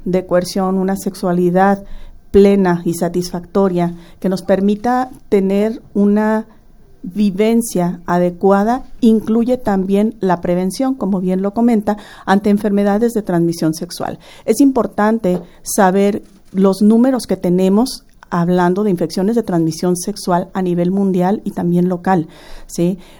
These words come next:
En el dos mil veinte se habla de que hubo un millón de personas con infecciones de transmisión sexual nuevas al día, hablando de nivel mundial. Si hablamos a nivel, este, local,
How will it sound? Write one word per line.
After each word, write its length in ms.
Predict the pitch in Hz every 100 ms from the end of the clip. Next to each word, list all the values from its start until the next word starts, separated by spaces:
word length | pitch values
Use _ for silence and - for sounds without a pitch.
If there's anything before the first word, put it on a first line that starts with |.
| -
En 320 | 190 190 185
el 160 | 180
dos 180 | 180 180
mil 180 | 208 220
veinte 520 | 240 240 220 170 170 - _
se 320 | - - 190
habla 260 | 196 208 220
de 200 | 220 214
que 280 | 190 185
hubo 460 | 190 208 196 196 - -
un 200 | - 240
millón 320 | 262 233 214
de 100 | 220
personas 720 | 233 - 196 - 226 214 165 170
con 360 | 185 185 185
infecciones 580 | 196 196 190 175 208 220
de 100 | 240
transmisión 540 | 220 185 180 175 196 190
sexual 540 | 214 208 214 190 -
nuevas 640 | - 202 214 214 226 254 - _ -
al 240 | 175 175
día, 320 | 160 131 143 - -
hablando 420 | 160 175 175 180
de 80 | 185
nivel 420 | 170 165 165 170 -
mundial. 480 | 175 165 135 143 - - - - - -
Si 260 | - 214
hablamos 600 | 202 214 220 226 262 269 - -
a 140 | 208
nivel, 760 | 202 196 202 208 214 214 214 -
este, 680 | 233 233 - 180 180 170 214
local, 480 | 202 190 208 196